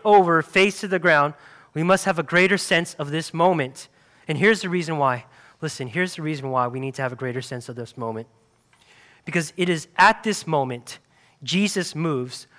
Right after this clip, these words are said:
from agony into submission. He moves from agony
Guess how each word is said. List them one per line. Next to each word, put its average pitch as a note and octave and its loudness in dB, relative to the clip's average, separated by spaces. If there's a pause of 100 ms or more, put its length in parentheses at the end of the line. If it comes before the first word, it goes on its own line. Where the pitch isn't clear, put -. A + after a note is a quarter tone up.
(100)
from D3+ -4
agony F3+ 4 (380)
into D#3+ -4
submission. C#3 -6 (1040)
He F#3+ -2
moves G3 2
from F3 -6
agony G#3 6